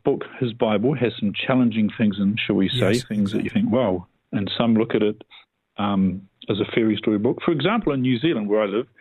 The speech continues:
Speaker 1: very secular society, one university did a survey, and only ten percent, one out of ten people in New Zealand believe the Bible can be trusted. Most people think, "Well, it's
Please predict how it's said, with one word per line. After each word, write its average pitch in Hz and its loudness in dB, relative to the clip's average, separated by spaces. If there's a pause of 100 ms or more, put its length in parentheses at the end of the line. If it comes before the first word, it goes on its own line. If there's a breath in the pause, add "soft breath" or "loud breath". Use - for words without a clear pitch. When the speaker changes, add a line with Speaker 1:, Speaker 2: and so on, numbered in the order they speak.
(260 loud breath)
Speaker 1:
very 156 0 (120)
secular 120 -2
society, 113 -2 (800 loud breath)
one 135 0
university 123 0
did 110 -2
a 104 0 (120)
survey, 120 0
and 113 0
only 123 0 (200)
ten 170 -2
percent, 127 -4
one 123 0
out 131 0
of 110 -2 (180)
ten 127 0
people 110 -2
in 101 2
New 98 2
Zealand 101 0
believe 101 0
the 104 -2
Bible 101 -2 (540 loud breath)
can 98 -4
be 95 0
trusted. 92 -4
Most 113 0
people 101 -4
think, 110 -2
"Well, 120 0
it's - -8